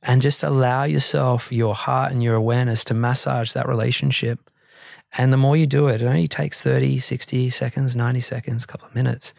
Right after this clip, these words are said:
before you immediately feel this, "Hmm,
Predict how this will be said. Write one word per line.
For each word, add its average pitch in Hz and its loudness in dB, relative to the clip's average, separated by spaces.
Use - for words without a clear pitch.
before 131 2
you 127 2
immediately 139 2
feel 156 0
this, 117 -4
"Hmm, 139 0